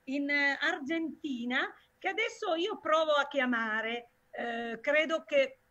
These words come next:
non ci siano problemi a capirlo, anche se lui parla soltanto castigliano, però è il maestro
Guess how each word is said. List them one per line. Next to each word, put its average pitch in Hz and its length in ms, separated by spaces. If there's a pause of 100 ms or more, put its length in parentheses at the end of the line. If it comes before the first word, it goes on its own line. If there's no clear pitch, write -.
non 254 280
ci 277 120
siano 311 360
problemi 269 640
a 226 100
capirlo, 226 600
anche 240 260
se 247 140
lui 254 220
parla 214 340
soltanto 247 520
castigliano, 202 840 (360)
però 262 240 (280)
è 262 500
il 240 420
maestro 330 800